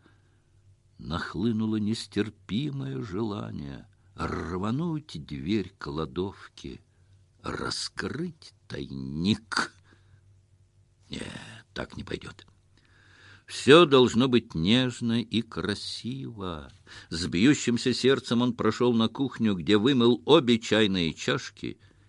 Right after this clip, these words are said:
и, опрокинув их на решётку сушильного шкафчика, вернулся в прихожую.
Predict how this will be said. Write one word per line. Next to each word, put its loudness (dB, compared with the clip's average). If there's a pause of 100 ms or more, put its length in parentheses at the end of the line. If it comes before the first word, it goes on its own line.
(140)
и, -2
опрокинув 4
их -4
на 2
решётку -2
сушильного -2
шкафчика, -2
вернулся 0
в -16
прихожую. -4